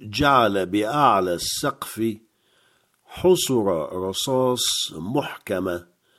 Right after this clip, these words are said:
محكمة التأليف، وثيقة الصنعة، والماء يصل إليه في قنوات رصاص، فمتى احتاج ذلك المسجد إلى الغسل فتح إليه الماء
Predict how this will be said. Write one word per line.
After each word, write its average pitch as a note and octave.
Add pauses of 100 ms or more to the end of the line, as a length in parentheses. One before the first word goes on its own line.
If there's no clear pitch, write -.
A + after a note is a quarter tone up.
(400)
محكمة A2
التأليف، - (640)
وثيقة F#2
الصنعة، G2 (840)
والماء C#3+
يصل D#3
إليه B2
في G#2+
قنوات A2+
رصاص، A#2 (520)
فمتى D3+
احتاج B2
ذلك G#2
المسجد F2
إلى A#2
الغسل A#2 (580)
فتح -
إليه F#2
الماء F2